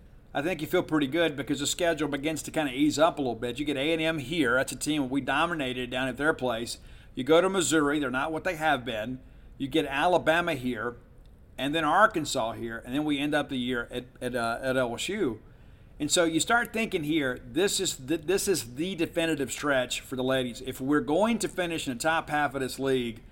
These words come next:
we gotta find a way to win two of these next three. And maybe you see it differently, but I don't see a lot of, um, you know, games down the stretch, with the exception of L S U, where you look at and say that we should be outclassed by anybody. And even though Alabama is playing better,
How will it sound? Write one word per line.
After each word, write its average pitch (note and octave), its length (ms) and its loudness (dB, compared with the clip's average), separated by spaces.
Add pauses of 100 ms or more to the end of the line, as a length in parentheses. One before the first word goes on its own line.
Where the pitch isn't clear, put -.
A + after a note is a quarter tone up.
(460)
we D3 100 2
gotta E3 240 6
find D#3+ 260 2
a - 20 2
way C#3 220 2
to C#3 60 -2
win C3 160 -2
two C#3+ 180 2
of C#3 60 2
these B2+ 160 -2
next A2 240 -4
three. A2+ 240 -10 (1400)
And C#3+ 140 0
maybe E3+ 240 4
you F3 120 0
see E3+ 220 6
it C#3+ 80 2
differently, D#3+ 480 -4 (480)
but D#3 160 0
I D3+ 180 4
don't F3 240 2
see E3 280 6
a C#3+ 80 2
lot C#3+ 200 4
of, C3 200 -2
um, A2+ 320 0 (920)
you C3 80 -4
know, C#3 80 2
games D3+ 320 0
down D3+ 220 2
the C#3+ 80 -2
stretch, D#3+ 360 4
with C3+ 120 -6
the C3 60 -2
exception D3+ 520 0
of B2 80 -2
L B2+ 180 2
S - 160 -4
U, E3 160 2
where C3 140 0
you B2+ 80 -2
look C3+ 180 0
at B2+ 180 0
and B2+ 100 -10
say C#3+ 180 -2
that B2 140 -4
we C#3 160 0
should B2+ 200 -4
be B2+ 140 0
outclassed C3 580 0
by A#2 140 0
anybody. A#2 380 -2
And A#2+ 100 -2
even D3+ 140 0
though E3+ 100 2
Alabama D3 480 2
is B2 180 -6
playing C3+ 440 0
better, A#2+ 420 6